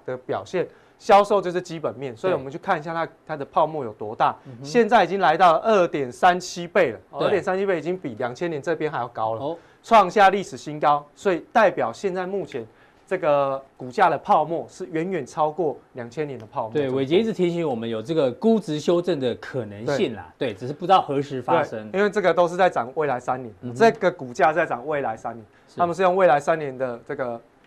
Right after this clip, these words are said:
Speaker 1: 获利跟反弹去估现在的股价，
Speaker 2: 嗯哼。
Speaker 1: 所以都反映在现在。
Speaker 2: 是。
Speaker 1: 那所以未来，哦，如果一旦修正，哦，大家特别留意一下这个风险啊。
Speaker 2: 嗯哼。
Speaker 1: 那另外从基本面去进行观察，我们看一下在，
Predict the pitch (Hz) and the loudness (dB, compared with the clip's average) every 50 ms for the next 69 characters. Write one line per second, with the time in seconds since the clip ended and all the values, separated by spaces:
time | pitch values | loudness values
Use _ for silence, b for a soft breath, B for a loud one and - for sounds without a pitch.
0 | _ _ _ - - - 226 208 175 160 170 190 151 123 - 170 165 165 - 165 | _ _ _ -20 -4 0 2 4 4 2 2 -2 -4 -4 -2 -2 -2 0 0 -2
1 | 120 113 110 127 113 110 107 - 180 175 - - 165 151 147 143 - 170 151 151 | -4 -4 -4 -10 -12 -12 -12 -10 -12 -12 -10 -10 -10 -10 -8 -8 -8 -6 -4 -4
2 | 135 127 - 120 127 127 143 139 147 170 151 160 165 - - 120 123 143 147 143 | -4 -4 -6 -10 -8 -6 -6 -4 -4 -4 -2 -4 -4 -4 -4 -6 -6 -6 -6 -4
3 | 160 139 113 - - - - 196 - 131 123 - 170 143 123 - b b b - | -4 -4 -4 -6 -12 -4 -2 0 0 0 0 0 2 2 2 0 b b b -18
4 | - - 123 - - 170 160 151 - 165 147 139 151 185 180 156 131 117 113 113 | -14 -14 -14 -12 -10 -10 -8 -6 -4 -2 -2 -2 0 0 0 2 0 0 -2 -4
5 | 117 _ - 120 110 120 147 151 147 127 120 117 160 160 151 - - 143 143 143 | -8 _ -18 -14 -12 -10 -8 -6 -6 -6 -2 0 0 0 0 -2 -4 -4 -2 -2
6 | 165 135 120 127 113 110 - 135 135 143 151 147 151 180 151 127 131 120 120 120 | -4 -4 -4 -6 -12 -8 -2 0 0 0 0 0 -2 -4 -6 -4 -4 -4 -4 -6
7 | 131 135 131 - 147 120 123 117 127 123 - - 123 123 131 - - - - - | -6 -6 -6 -6 -6 -6 -6 -6 -8 -8 -8 -10 -12 -12 -14 -16 -18 -20 -20 -20
8 | - - _ _ _ _ _ _ _ 202 208 220 226 220 226 214 202 185 185 175 | -20 -20 _ _ _ _ _ _ _ 0 2 2 2 4 4 4 4 2 0 -2
9 | 175 170 - 202 214 185 175 151 151 170 180 180 190 180 202 202 175 160 151 147 | -4 -6 -6 -6 -4 -2 -2 -2 -2 -4 -6 -6 -6 -6 -6 -6 -6 -6 -6 -4
10 | 160 165 170 160 151 123 120 127 - 185 185 165 147 - 180 170 160 190 180 170 | -4 -4 -2 -4 -6 -8 -8 -8 -8 -8 -8 -6 -2 0 0 2 2 4 4 4
11 | 156 139 | 2 2